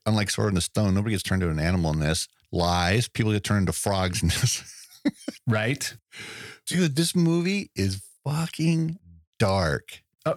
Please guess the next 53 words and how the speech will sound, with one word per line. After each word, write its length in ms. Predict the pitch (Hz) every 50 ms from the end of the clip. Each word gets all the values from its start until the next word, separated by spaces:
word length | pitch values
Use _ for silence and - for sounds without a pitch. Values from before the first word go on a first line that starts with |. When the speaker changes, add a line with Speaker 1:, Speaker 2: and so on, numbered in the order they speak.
| -
Speaker 2:
I 40 | 156
guess 160 | 135 180 135
first 320 | 117 - - 180 170 - -
we 100 | 156 131
should 160 | - 135 117
say 160 | - 135 123 113
we're 140 | 113 113
talking 400 | 107 - - 131 123 101 113 113
about 360 | 107 92 101 104 92 - - -
the 80 | 113
Black 360 | 92 104 107 101 98 - - -
Speaker 1:
Oh, 40 | 196
Speaker 2:
Cauldron. 320 | 208 190 156 135 123 127
Speaker 1:
yeah, 220 | 123 113 104 92 - -
but 140 | 180 170
they 120 | - 226 226
already 180 | 233 254 254
know 220 | 233 226 233 247 240
that. 160 | 196 107 92
They 100 | 113 117
looked 260 | 123 156 180 - -
at 100 | 196 185
their 120 | - 185 -
phone. 480 | - - 165 180 196 180 92 78 76
Speaker 2:
<laughs> 20 | 73
Sure, 580 | - - - - - 156 117 101 90 85 87 92
but 140 | - 131 117
you 80 | 151 151
had 120 | 156 143 117
to 60 | 104
say 280 | - - - 107 92
it. 160 | 90 87 - -
Come 180 | - 131 110
on. 220 | 90 90 - 95 90 - _ _ _ _ _ _ _ _ _ _ _ _ _ _ _ _ -
Speaker 1:
Black 220 | 139 110 104 - - _
Cauldron. 600 | - - 113 123 - 57 57 55 113 - - - _ _ _ _ _ _ _ _ _ _ _ _ _ _
Speaker 2:
What 120 | 135 143
if 80 | 156 -
someone 260 | - 185 180 175 156
did, 180 | 139 139 123 139
what 120 | 156 180
if 60 | 170
someone 340 | - - 160 151 143 123 113
can't 320 | - - - 143 135 - 110
read? 420 | 107 120 143 147 101 90 92 - -
<laughs> 100 | - -
They 240 | 131 117 - - 143
just 180 | 135 123 - -
stumbled 400 | - - 131 123 113 123 101 113
into 260 | 117 113 - 123 113
us 120 | 104 - -
yapping. 440 | 113 104 104 113 117 - 98 92 92 - - - 110
Speaker 1:
Oh, 320 | 82 80 80 76 73 65